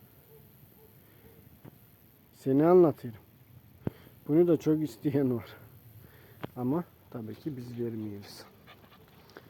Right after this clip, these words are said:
Hava çok soğuk arkadaşlar. Aşırı derecede soğuk var yani.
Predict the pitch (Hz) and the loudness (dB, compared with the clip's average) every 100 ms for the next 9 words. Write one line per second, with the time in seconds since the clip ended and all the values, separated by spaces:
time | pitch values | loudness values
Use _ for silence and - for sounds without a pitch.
0 | - - - - 135 151 156 - 156 143 | -20 -20 -20 -2 2 4 2 0 -4 -4
1 | - 143 123 - - 127 127 135 127 120 | -8 -6 -6 -10 -16 -14 -12 -10 -10 -12
2 | - 120 - - 113 123 - 135 131 131 | -16 -20 -20 -16 -12 -10 -8 -8 -2 -2
3 | 127 120 120 139 - - 127 123 - 113 | 0 -4 -2 -2 -2 -2 0 -2 -4 -12
4 | 113 110 110 110 | -10 -10 -10 -10